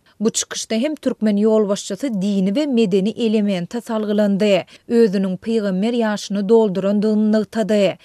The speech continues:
Ýatlasak, iki müň on dokuzunjy ýylyň iýununda haçanda Gurbanuly Berdimuhammedow peýgamber ýaşyny dolduranda döwlet mediasy ony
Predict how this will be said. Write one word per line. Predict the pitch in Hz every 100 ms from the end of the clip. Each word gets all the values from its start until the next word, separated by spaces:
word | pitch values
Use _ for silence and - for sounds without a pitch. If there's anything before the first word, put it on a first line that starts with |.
| -
Ýatlasak, | 220 208 - 208 - 294 -
iki | - 220
müň | 214
on | 233 220
dokuzunjy | 208 - 190 196 185 202
ýylyň | 220 -
iýununda | 220 214 208 208 190 196 170
haçanda | 220 - 208 190
Gurbanuly | 175 214 202 202 185 185 214
Berdimuhammedow | 208 196 180 180 208 190 196 196 311 _ -
peýgamber | 247 220 190 185 247
ýaşyny | 240 226 202 196 185
dolduranda | 202 208 185 190 180 180 277 - - -
döwlet | 233 220 202 -
mediasy | 208 208 180 180 190
ony | 208 208